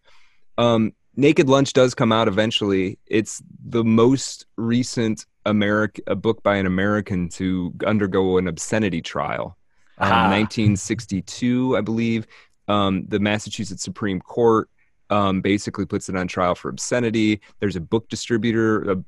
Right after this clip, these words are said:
Speaker 1: charges are brought up on a book distributor. Eventually, in nineteen sixty-six, the, uh, Massachusetts Supreme Court decides that it does have literary merit, partially based on the, um,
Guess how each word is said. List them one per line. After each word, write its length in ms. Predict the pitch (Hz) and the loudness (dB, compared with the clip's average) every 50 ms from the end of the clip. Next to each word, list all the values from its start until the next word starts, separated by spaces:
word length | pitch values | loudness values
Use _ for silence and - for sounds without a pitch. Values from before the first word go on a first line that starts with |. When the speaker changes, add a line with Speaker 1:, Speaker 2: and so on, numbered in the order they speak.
| - - | -14 -8
Speaker 1:
charges 360 | - - 110 107 104 101 98 | -2 0 0 0 0 0 -2
are 80 | 95 85 | 0 0
brought 200 | 98 95 95 95 | 2 2 2 2
up 140 | 95 - | 0 0
on 80 | 92 82 | -2 -6
a 60 | - | -6
book 220 | - - 110 104 - | -4 -4 -4 -4 -4
distributor. 580 | 110 101 - - 107 92 110 98 107 107 - - - - - - | -8 -8 -6 -6 -4 -4 -2 -2 0 -2 -2 -4 -10 -20 -6 -2
Eventually, 800 | 110 113 107 107 104 123 143 165 180 - - 156 139 131 127 120 | 0 0 0 0 2 2 2 2 2 0 0 2 2 4 4 4
in 80 | 113 107 | 4 4
nineteen 400 | 107 110 113 104 - - 117 104 | 4 2 0 -2 -2 -4 -4 -4
sixty-six, 800 | - - 104 - - - 95 - - - - 120 113 - - - - _ _ _ _ _ | -2 -4 -6 -6 -6 -6 -8 -8 -6 -2 -2 -2 -2 -2 -6 -16 -20 _ _ _ _ _
the, 420 | - 104 104 110 107 104 104 104 - | -12 -6 -2 0 0 2 2 0 0
uh, 180 | - 104 98 98 | 0 0 2 2
Massachusetts 680 | 98 101 104 104 - - 98 - 107 92 - 92 - | 2 2 0 0 -2 -6 -8 -8 -8 -8 -8 -8 -6
Supreme 380 | - 104 92 - 104 95 95 87 | -8 -8 -4 -4 -2 -2 -2 -4
Court 480 | - - - 101 92 92 92 - - _ 104 | -6 -4 -2 0 0 0 0 -2 -6 _ -10
decides 640 | 98 101 - - - 98 92 92 92 90 85 82 - | -8 -8 -8 -2 0 2 2 2 2 0 -2 -4 -2
that 240 | 90 87 85 - | 0 0 2 0
it 100 | 92 90 - - | -2 -6 -2 0
does 260 | 110 104 104 101 90 | 2 2 2 0 -2
have 280 | 95 95 87 90 - | -2 -2 -2 -2 -2
literary 500 | 90 90 92 92 92 90 90 87 90 90 | -4 -4 -2 0 0 0 0 0 -2 -4
merit, 480 | 87 85 87 90 90 92 92 92 90 - _ - - - - _ - | -4 -4 -2 0 0 0 0 -2 -4 -6 _ -20 -20 -20 -20 _ -8
partially 480 | - - 120 117 107 - - 113 104 | -2 0 2 2 2 0 0 0 0
based 400 | 95 90 95 95 95 90 - - | 0 2 2 2 0 0 -4 -4
on 320 | - 92 92 90 90 92 90 | -4 -2 -2 -2 -2 -2 -4
the, 340 | 90 87 82 82 82 - - | -4 -4 -4 -4 -6 -6 -6
um, 460 | 82 85 82 80 78 80 80 82 92 | -8 -8 -8 -8 -8 -10 -12 -14 -16